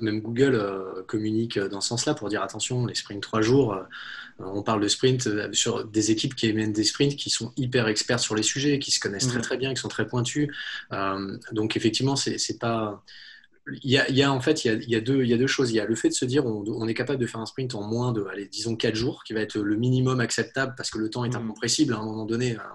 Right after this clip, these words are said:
Speaker 1: on a besoin de se dire les choses, on a besoin d'avoir le temps de processer.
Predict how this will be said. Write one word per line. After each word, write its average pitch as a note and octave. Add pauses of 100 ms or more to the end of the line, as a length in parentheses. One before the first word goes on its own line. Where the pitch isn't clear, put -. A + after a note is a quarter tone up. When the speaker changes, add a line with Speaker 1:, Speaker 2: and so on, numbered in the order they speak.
(120)
Speaker 1:
on G#2
a G#2
besoin B2+
de A#2+
se -
dire A2+
les G#2
choses, C#3
on G#2+
a G#2
besoin A#2+
d'avoir A2
le A2
temps C3+
de B2+
processer. B2